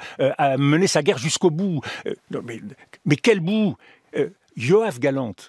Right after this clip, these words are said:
le ministre de la Défense israélien, dit que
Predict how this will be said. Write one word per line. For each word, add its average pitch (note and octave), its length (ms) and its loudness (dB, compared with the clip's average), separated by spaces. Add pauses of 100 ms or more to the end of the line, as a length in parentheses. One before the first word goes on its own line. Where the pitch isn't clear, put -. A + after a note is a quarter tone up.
(160)
le B2 160 -2
ministre G3+ 420 2
de C3+ 80 0
la A2+ 140 -4
Défense D3+ 360 -4
israélien, D#3+ 540 -2
dit G3+ 460 -2 (440)
que G3 280 2